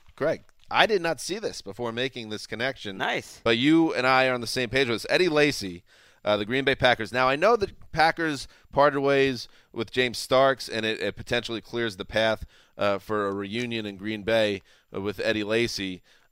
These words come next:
Speaker 1: Uh, but he's also, because of his, uh, injuries and some of the conditioning issues, and, uh,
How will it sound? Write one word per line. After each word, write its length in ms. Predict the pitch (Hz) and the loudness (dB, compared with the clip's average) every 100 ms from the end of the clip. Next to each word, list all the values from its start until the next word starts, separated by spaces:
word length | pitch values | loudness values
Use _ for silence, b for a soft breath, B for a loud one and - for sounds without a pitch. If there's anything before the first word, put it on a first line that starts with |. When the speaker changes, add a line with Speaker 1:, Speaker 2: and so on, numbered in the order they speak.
| 98 | -2
Speaker 1:
Uh, 180 | 98 92 | 0 2
but 360 | 107 151 120 - | 4 6 4 -2
he's 240 | 127 117 | -8 2
also, 720 | 151 175 180 160 156 147 131 _ _ | 2 4 2 2 2 -2 -8 _ _
because 380 | 120 - 139 131 | -16 -4 -4 -4
of 100 | 135 | -4
his, 400 | 131 123 110 - _ _ _ _ _ | -2 -2 -6 -12 _ _ _ _ _
uh, 140 | 104 - | -6 -4
injuries 800 | 120 135 127 135 127 127 120 113 | -6 -4 -2 -2 -2 -2 -6 -8
and 320 | 98 98 95 | -8 -8 -10
some 140 | 101 | -12
of 40 | 95 | -10
the 60 | |
conditioning 520 | - 98 127 120 123 120 | -10 -2 -2 -2 -4 -4
issues, 840 | 120 - 117 113 113 104 - - | -4 -4 -4 -4 -6 -8 -10 -12
and, 420 | 101 98 92 92 92 | -8 -6 -6 -6 -4
uh, 220 | 92 | -4